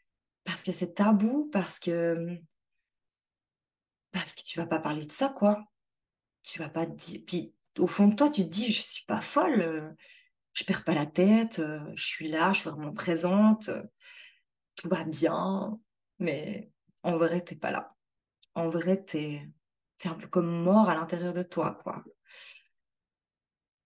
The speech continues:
Et tu, tu survis juste pour, euh, tes enfants.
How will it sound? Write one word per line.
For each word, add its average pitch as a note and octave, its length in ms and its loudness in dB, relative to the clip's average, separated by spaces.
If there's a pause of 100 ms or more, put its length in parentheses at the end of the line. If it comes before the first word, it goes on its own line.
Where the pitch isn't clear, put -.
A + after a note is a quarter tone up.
(100)
Et G3+ 80 6
tu, E3+ 560 -2
tu - 100 -4
survis F3+ 480 2
juste F3 420 -6
pour, D#3+ 220 -4
euh, D#3+ 100 -6
tes D#3+ 200 -4
enfants. - 360 -12